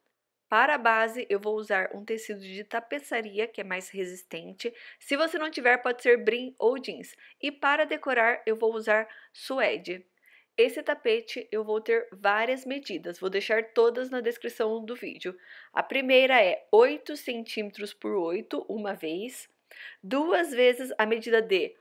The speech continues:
oito centímetros de altura por cinco centímetros de largura. Esses dois pedacinhos vai na lateral. Duas vezes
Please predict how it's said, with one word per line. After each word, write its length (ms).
oito 480
centímetros 680
de 80
altura 500
por 380
cinco 400
centímetros 640
de 80
largura. 680
Esses 300
dois 220
pedacinhos 720
vai 160
na 120
lateral. 720
Duas 480
vezes 400